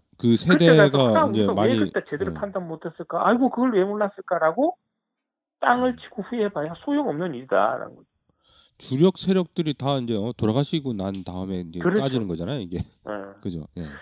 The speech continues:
Speaker 2: 그래서, 음, 대한민국 주권자라고 할 수 있는 국민들이 지금이야말로 스스로, 스스로에게, 주권자인 우리 스스로에게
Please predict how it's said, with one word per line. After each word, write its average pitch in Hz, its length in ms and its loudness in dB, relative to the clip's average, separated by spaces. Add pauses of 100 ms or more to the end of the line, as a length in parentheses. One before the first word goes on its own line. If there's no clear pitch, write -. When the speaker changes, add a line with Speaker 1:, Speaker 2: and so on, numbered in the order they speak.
(240)
Speaker 2:
그래서, 185 600 2 (220)
음, 131 760 -12
대한민국 151 540 -6
주권자라고 170 1000 0
할 120 100 -8
수 - 120 -20
있는 104 140 -16
국민들이 120 640 -14 (840)
지금이야말로 190 1300 -4 (100)
스스로, 196 520 -6 (1080)
스스로에게, 151 760 -2 (260)
주권자인 185 580 -6
우리 127 240 -18
스스로에게 208 460 -8